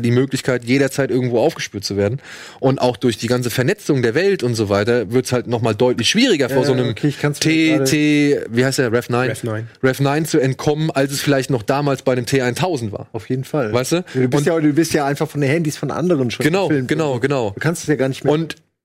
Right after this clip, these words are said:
Speaker 1: da machen sie leider nicht so viel draus, finde
Speaker 2: Ja,
Speaker 1: ich. Das
Speaker 2: schade.
Speaker 1: kommt mal vor und das ist auch, das, das, das ist auch nützlich für eine gewisse Zeit, aber dann wird es irgendwie auch fallen gelassen. Spätestens, wenn Arnold Schwarzenegger da ist.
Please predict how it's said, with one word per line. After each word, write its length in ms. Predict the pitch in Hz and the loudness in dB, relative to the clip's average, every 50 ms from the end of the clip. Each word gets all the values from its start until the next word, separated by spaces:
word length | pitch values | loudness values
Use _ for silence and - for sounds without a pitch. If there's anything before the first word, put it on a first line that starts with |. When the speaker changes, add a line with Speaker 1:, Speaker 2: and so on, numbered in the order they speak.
| _ _ - - | _ _ -4 -2
Speaker 1:
da 120 | 151 180 | 0 2
machen 240 | 190 208 208 233 214 | 2 0 0 0 0
sie 100 | 165 143 | 0 0
leider 220 | 117 110 104 107 | 0 0 -2 -2
nicht 120 | 104 101 - | -4 -4 -6
so 120 | - - | -8 -10
viel 180 | - - 101 98 | -8 -6 -6 -6
draus, 440 | - - - - - - - - - _ _ _ | -6 -8 -12 -12 -12 -12 -14 -14 -20 _ _ _
finde 300 | - - 135 127 113 101 | -6 -2 -2 0 2 0
Speaker 2:
Ja, 0 | |
Speaker 1:
ich. 160 | 98 - - - | 0 -2 0 -2
Das 100 | 120 - | -4 -2
Speaker 2:
schade. 140 | - - | 0 -2
Speaker 1:
kommt 120 | 214 147 - | -4 -2 -2
mal 140 | 220 208 202 | -2 -2 -2
vor 480 | - - 226 247 294 330 339 294 - | -2 -2 0 2 2 2 0 0 0
und 80 | 175 175 | 0 0
das 100 | 175 170 | 0 0
ist 140 | 196 208 - | -2 -4 -2
auch, 180 | 180 185 - | -2 -2 0
das, 260 | - 180 160 - - | 0 -2 -2 -2 -2
das, 220 | - 160 143 - - | -2 -2 -2 -2 -2
das 240 | - 151 139 - - _ _ _ _ _ _ _ _ _ _ _ - | -4 -4 -4 -4 -12 _ _ _ _ _ _ _ _ _ _ _ 0
ist 160 | 170 165 180 | 0 2 2
auch 200 | 175 160 - - | -2 0 0 0
nützlich 480 | 160 143 175 - - - 277 262 240 - | 2 2 2 0 0 0 0 0 2 2
für 60 | 233 | 2
eine 80 | 220 208 | 2 2
gewisse 300 | 185 180 214 - - 214 | 2 0 0 -2 -4 -6
Zeit, 380 | - - 214 226 247 277 - - - - - - - - - | -2 -2 0 0 0 -4 -6 -10 -20 -20 -20 -20 -20 -10 -2
aber 120 | - 139 151 | 0 0 2
dann 140 | 160 156 | 2 2
wird 100 | 151 190 | 2 2
es 100 | 196 175 | 2 2
irgendwie 200 | 160 170 170 170 151 | 2 2 2 2 2
auch 240 | - 165 156 - - | 0 0 -4 -4 -14
fallen 400 | - - - 135 123 117 110 107 | -12 -6 -2 -2 0 0 0 0
gelassen. 380 | 104 92 85 87 - - - - | 0 -2 -2 -4 -8 -14 -14 -10
Spätestens, 400 | - - - 127 131 123 139 120 104 | -8 -2 -2 -2 -2 0 -2 0 0
wenn 60 | 110 | 0
Arnold 160 | 110 110 107 101 | 0 0 0 0
Schwarzenegger 400 | - 107 110 - 107 92 92 87 | 0 -2 -2 0 -2 -2 -2 -2
da 120 | 87 80 | -4 -6
ist. 200 | - - - - | -8 -10 -16 -18